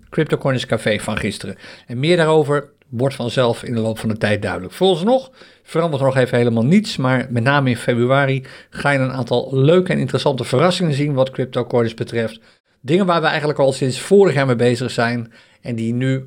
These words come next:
eh, bijna klaar zijn en die binnenkort jou nog veel meer content en veel meer interessante omgevingen gaan opleveren. Oké, tot zover vanavond. Even wat de planning betreft. CryptoCoiners Clubhuis. Om half acht gaat Kevan laten zien hoe die aan het charten is.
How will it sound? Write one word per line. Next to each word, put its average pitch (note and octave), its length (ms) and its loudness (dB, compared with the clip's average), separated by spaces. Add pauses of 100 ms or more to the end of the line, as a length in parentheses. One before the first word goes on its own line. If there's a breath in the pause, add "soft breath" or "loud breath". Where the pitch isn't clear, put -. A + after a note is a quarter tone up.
(140)
eh, A#2 200 -8
bijna C3+ 340 0
klaar F#3 280 2
zijn C3+ 280 2
en A#2+ 160 -2
die A#2 320 -2
binnenkort A2+ 420 -2
jou A2 220 0
nog A#2 140 -4
veel F#3+ 160 4
meer E3 160 2
content C#3+ 460 0
en A2+ 100 -4
veel C3 380 -2
meer B2+ 280 0
interessante B2 720 -2 (280 loud breath)
omgevingen B2+ 760 0
gaan A2 320 -2 (100)
opleveren. D#3 580 2 (460 loud breath)
Oké, A3+ 240 4
tot G3+ 160 -2
zover F3+ 400 4
vanavond. A3 580 2
Even D#3 220 -2
wat C#3 140 2
de B2+ 80 -6
planning D3+ 440 2
betreft. C#3 460 -2
CryptoCoiners C3+ 880 -2
Clubhuis. F#3+ 600 0 (320 soft breath)
Om C3+ 360 -2
half C3+ 260 2
acht C#3+ 180 0
gaat B2+ 260 -2
Kevan C3 540 2
laten B2 340 0
zien C3 180 -2
hoe B2+ 120 -2
die B2+ 140 0
aan A2+ 60 0
het A#2 160 -6
charten D3+ 340 0
is. E3+ 220 -6